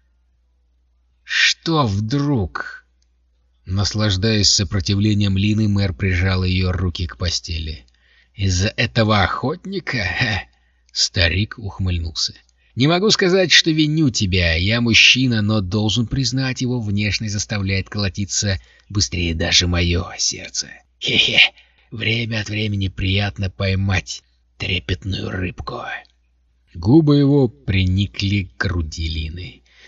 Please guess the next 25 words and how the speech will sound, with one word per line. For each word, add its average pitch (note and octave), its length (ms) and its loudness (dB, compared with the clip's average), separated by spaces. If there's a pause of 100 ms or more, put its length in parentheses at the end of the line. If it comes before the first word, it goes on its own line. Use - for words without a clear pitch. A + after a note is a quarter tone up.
(120)
Девушка C#3 500 2
выгнулась, A#2 720 0
но A#2+ 100 -2
сделать G#2+ 400 -4
ничего A#2 280 0
не A2+ 100 -4
могла. A2+ 460 -2 (360)
Из G2 160 -2
уголков G2 380 2
глаз G2+ 380 0
покатились - 500 -4
слезы, E2 400 -2
намочив E2+ 640 -2
белое E2 360 -4
покрывало. D#2+ 680 -6 (440)
Чуть - 200 -6
погодя, G2+ 380 2
старик F#2+ 360 0
оторвался F#2 480 0
от F2 60 -10
красавицы F2+ 560 -2
и F#2+ 40 0
заявил: E2+ 500 -2 (840)
«Ты A2 420 0
моя! G2+ 680 -2